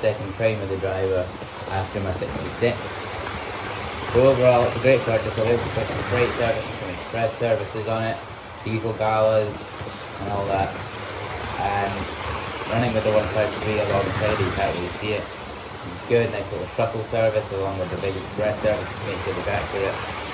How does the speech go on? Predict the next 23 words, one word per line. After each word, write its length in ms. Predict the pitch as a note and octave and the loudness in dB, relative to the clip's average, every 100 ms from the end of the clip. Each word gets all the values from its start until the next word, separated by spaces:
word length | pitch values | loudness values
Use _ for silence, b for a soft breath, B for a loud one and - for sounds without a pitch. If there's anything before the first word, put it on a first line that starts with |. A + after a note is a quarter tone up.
| - - - - - - - | -6 -6 -6 -6 -6 -4 2
So, 240 | A2 A2 G#2+ - - - - - | 8 8 8 2 -4 -6 -6 0
yep, 160 | A#2 B2 - | 2 2 4
really 160 | B2 C3 | 6 8
happy 320 | A#2+ A#2 A#2+ | 6 4 4
with 160 | A#2 A#2 | 4 6
it. 160 | A#2 - - - - - - - G#2 | 4 2 -6 -8 -8 -10 -10 -8 -2
Uh, 400 | G#2 G#2 G#2 G2 | 0 2 0 -4
but 160 | A2+ G#2 - - | -2 -4 -4 -2
I 80 | |
think 160 | A#2 A#2+ | 0 0
that's 160 | - A#2+ | 0 -2
gonna 160 | A2+ | 0
be 80 | G#2+ | 0
it 80 | - | 0
for 80 | G2+ | -2
the 80 | |
video. 320 | G#2 A#2+ A#2+ A#2+ | 0 4 4 2
I 680 | - - - - - - | -2 -10 -10 -10 -8 -4
gotta 140 | G2 G2 | -2 0
go 160 | F#2+ | 0
do 80 | F#2 | 0
some 240 | F#2+ F#2 | -4 -4
stuff. 240 | - A2+ | 0 2